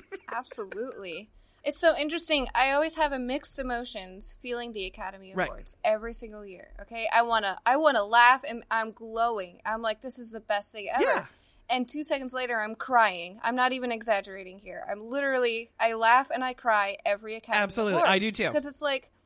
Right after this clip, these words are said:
Speaker 2: it's, it, it's, it's so beautiful.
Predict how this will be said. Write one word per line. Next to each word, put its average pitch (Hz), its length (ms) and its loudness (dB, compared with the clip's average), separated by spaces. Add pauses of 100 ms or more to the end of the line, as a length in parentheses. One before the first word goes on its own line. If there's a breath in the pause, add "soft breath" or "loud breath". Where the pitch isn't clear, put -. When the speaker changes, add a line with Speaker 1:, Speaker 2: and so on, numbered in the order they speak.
(200)
Speaker 2:
it's, - 340 0 (240)
it, - 100 -2 (360)
it's, 294 300 -2
it's 294 160 -6
so 254 320 0
beautiful. 247 680 -2